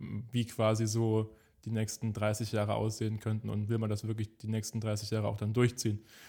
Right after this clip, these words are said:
Und da finde ich's cool, wenn dann, wenn's so ein paar Leute gibt, die ganz offen darüber reden und sagen, „Naja, klar kann ich mir das nicht vorstellen.“ Und, ähm,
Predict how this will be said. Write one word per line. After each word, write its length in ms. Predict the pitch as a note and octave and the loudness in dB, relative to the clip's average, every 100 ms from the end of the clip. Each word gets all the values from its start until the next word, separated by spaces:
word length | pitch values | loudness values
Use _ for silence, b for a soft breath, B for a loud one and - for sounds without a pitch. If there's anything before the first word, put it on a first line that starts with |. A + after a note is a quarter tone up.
| B B - | B B -2
Und 100 | A2+ | -2
da 80 | |
finde 140 | A2 A#2 | 2 0
ich's 100 | - - | 0 4
cool, 160 | C3 | 4
wenn 80 | A#2+ | 6
dann, 400 | A#2 A2+ A2+ B2 - | 4 4 2 -2 -6
wenn's 160 | A#2 G#2+ | -6 -4
so 80 | |
ein 60 | G#2 | -2
paar 160 | A2 A2+ | 2 2
Leute 180 | A2+ | 2
gibt, 320 | A#2 A2+ - A2+ | 0 -2 -4 -2
die 380 | G#2+ G#2+ G#2+ - | 0 -2 -6 -6
ganz 220 | - A2+ | -2 0
offen 280 | - A#2 B2 | -2 -2 -2
darüber 320 | A2 A#2+ A2 | 0 0 2
reden 220 | A2 A#2 A#2 | 2 2 2
und 100 | A2 | 2
sagen, 240 | G#2+ G#2+ | 2 2
„Naja, 240 | A2+ A2 | 4 2
klar 400 | G#2 - - B2 | 0 -6 0 0
kann 140 | C3+ A2+ | 2 0
ich 80 | A2+ | 0
mir 60 | |
das 100 | G#2 | 0
nicht 160 | A#2 - | -2 -4
vorstellen.“ 500 | A#2 A2 - A2 G#2+ | -4 -4 -2 -2 -2
Und, 220 | G#2 - B B B B B G#2+ | -4 -6 B B B B B -2
ähm, 400 | G#2 G#2 G#2+ | 0 0 -2